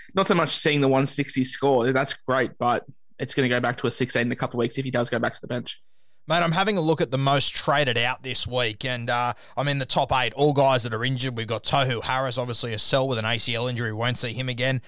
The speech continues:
Speaker 2: A J is interesting. He's been traded out, uh, the second most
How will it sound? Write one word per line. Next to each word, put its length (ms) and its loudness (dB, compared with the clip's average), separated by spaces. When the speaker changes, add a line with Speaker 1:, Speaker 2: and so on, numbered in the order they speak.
Speaker 2:
A 160 4
J 240 2
is 100 0
interesting. 540 0
He's 220 -4
been 160 -6
traded 440 0
out, 380 0
uh, 340 2
the 140 -6
second 420 0
most 340 -2